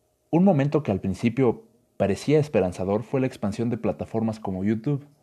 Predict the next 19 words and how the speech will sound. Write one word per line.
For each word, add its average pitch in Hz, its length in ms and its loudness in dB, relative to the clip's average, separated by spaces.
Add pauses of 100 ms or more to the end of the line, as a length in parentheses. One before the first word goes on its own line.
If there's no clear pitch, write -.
(440)
en 92 120 -4
las 90 140 -2
que 104 100 -2
los 95 160 -2
usuarios 120 420 2
podían 107 240 2
subir 110 220 0
contenido 98 460 0
libre 143 420 2
y 104 100 -6
ganar 101 300 0
dinero 107 360 2
compartiendo 92 460 -4
sus - 220 -10
ideas, 104 460 2
ocurrencia-, 104 720 -2
ocurrencias, 113 840 0 (280)
opiniones, 107 600 0
etcétera. - 500 -6